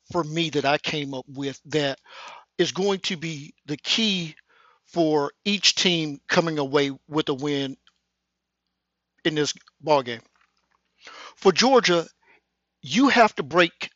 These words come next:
tendencies here. On offense, you want to run the ball, and that's fine. But in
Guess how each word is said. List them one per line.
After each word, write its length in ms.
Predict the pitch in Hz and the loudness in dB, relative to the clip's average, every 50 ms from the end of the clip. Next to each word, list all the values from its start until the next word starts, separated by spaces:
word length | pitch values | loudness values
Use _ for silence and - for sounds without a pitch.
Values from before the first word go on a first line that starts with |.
| _ _ - | _ _ 0
tendencies 680 | - - 180 156 139 127 123 - - 143 123 120 - | 2 4 4 2 0 -4 -6 -8 -8 -8 -8 -8 -8
here. 240 | - 135 117 113 - - _ _ _ _ _ _ _ _ _ _ _ _ _ _ _ _ - - _ - - - - - _ _ _ _ _ _ _ _ _ _ _ _ _ - | -8 -10 -10 -14 -18 -20 _ _ _ _ _ _ _ _ _ _ _ _ _ _ _ _ -20 -20 _ -20 -20 -20 -20 -20 _ _ _ _ _ _ _ _ _ _ _ _ _ -2
On 120 | 175 175 - - | -2 0 4 8
offense, 800 | 180 185 202 208 - 226 233 226 226 - - - - - - - _ _ _ _ _ _ _ _ _ _ _ _ _ _ | 8 8 8 6 4 2 2 2 2 0 -4 -6 -8 -8 -8 -12 _ _ _ _ _ _ _ _ _ _ _ _ _ _
you 300 | - 139 123 147 180 220 | -14 -12 -6 -4 -2 -2
want 420 | 202 160 139 170 202 233 247 - - | -2 -2 0 2 2 2 2 2 -2
to 140 | - - 220 | -4 -4 -4
run 300 | 190 147 165 175 170 160 | -4 -2 0 0 0 0
the 100 | 143 147 | 0 -4
ball, 320 | 127 135 123 117 - - - - _ _ _ _ _ _ _ _ _ _ _ _ _ _ _ _ _ _ _ _ _ _ _ _ _ _ _ _ _ _ _ _ _ _ - | -4 -4 -4 -6 -8 -14 -20 -20 _ _ _ _ _ _ _ _ _ _ _ _ _ _ _ _ _ _ _ _ _ _ _ _ _ _ _ _ _ _ _ _ _ _ -4
and 120 | 165 156 | 2 4
that's 220 | 165 175 196 - - | 6 6 4 4 0
fine. 560 | - 226 240 262 226 160 131 123 120 131 147 _ _ _ _ _ _ _ _ _ _ _ _ _ _ _ _ _ _ _ - _ _ | 0 2 4 4 4 2 -2 -6 -8 -12 -18 _ _ _ _ _ _ _ _ _ _ _ _ _ _ _ _ _ _ _ -20 _ _
But 280 | - 123 180 185 185 - - | 0 4 4 4 6 6 4
in 120 | 185 | 2